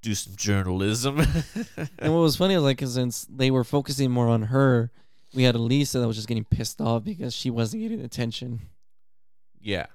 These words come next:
Speaker 2: So she tried to, like, challenge Lorna with, uh, the, the news reporter or the celeb-, or the T V person,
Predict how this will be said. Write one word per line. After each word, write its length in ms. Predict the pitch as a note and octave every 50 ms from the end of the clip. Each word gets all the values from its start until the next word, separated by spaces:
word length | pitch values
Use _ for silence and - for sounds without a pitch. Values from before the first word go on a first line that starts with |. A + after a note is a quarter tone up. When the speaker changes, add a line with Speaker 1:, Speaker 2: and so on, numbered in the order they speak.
| - - - - - - - -
Speaker 2:
So 400 | - - C3 B2+ B2+ B2 B2+ F2+ A#1
she 320 | - - - C#3+ C#3 C3
tried 280 | - - C3+ B2 A#2+ A2+
to, 120 | - C3
like, 400 | A#2+ A#2 A2+ G#2+ - - - - - - - - - - - -
challenge 540 | - - - D3 C#3 C3+ C3 B2 A#2+ A2 -
Lorna 580 | A#2+ A#2 A2+ A#2 A#2 A#2 A#2 A2+ A2+ A2+ A2+ A#2
with, 380 | A#2+ B2 B2 A2+ - - - -
uh, 340 | G#2 C3 A2+ A2 A2 A2+ A2+
the, 520 | A2 A2 A2+ A2+ A2 A2 A2+ A2+ A2 A2 - - - - - - - - - - - - - -
the 100 | - C3
news 260 | A2+ A#2 C#3 C#3+ B2 A#2+
reporter 360 | A#2+ - - A#2 A#2 A2+ A#2
or 100 | A#2 A#2
the 100 | A2 A2+
celeb-, 420 | - - A#2 A#2 A#2+ A#2+ A2+ -
or 220 | - - A#2 A2+ A2+
the 180 | - - C3
T 220 | - - - E3+ D#3+
V 200 | C#3+ C#3 B2+ A#2+
person, 540 | - - B2 A2+ A2 - G3 G3 F#3 -